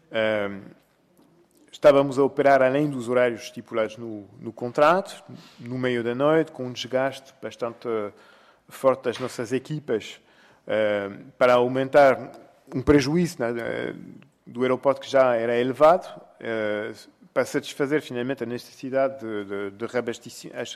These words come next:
de reabastecimento, eh, de voos, eh, de,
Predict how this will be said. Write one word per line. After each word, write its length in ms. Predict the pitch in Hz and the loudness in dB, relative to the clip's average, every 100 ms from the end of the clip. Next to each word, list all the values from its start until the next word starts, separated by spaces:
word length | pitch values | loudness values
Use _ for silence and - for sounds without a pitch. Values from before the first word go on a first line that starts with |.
| - | -18
de 140 | 139 117 | -18 -6
reabastecimento, 920 | 131 120 117 - - 131 127 123 - - - - - | -4 -4 -8 -14 -14 -10 -10 -12 -18 -20 -20 -20 -20
eh, 480 | - 113 110 107 104 101 120 | -8 -4 -2 -2 -2 -6 -12
de 120 | 127 | -14
voos, 580 | 113 139 147 135 - - _ _ - _ _ | -6 -2 0 -2 -8 -16 _ _ -20 _ _
eh, 380 | - 113 113 110 107 107 107 101 98 - - | -6 -4 -2 -4 -6 -10 -12 -14 -16 -20 -20
de, 320 | 107 117 107 | -10 -8 -8